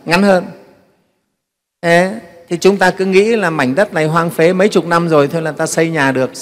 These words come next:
Lên đây làm chuồng lợn, chuồng gà đấy, chăn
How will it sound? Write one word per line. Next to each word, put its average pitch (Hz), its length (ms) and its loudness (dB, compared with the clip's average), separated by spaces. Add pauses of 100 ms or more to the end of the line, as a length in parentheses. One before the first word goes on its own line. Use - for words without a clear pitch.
(600)
Lên 156 140 0
đây 160 180 4
làm 135 180 2
chuồng 131 240 4
lợn, 139 220 4
chuồng 139 180 0
gà 127 240 2
đấy, 147 180 -2
chăn 156 240 -4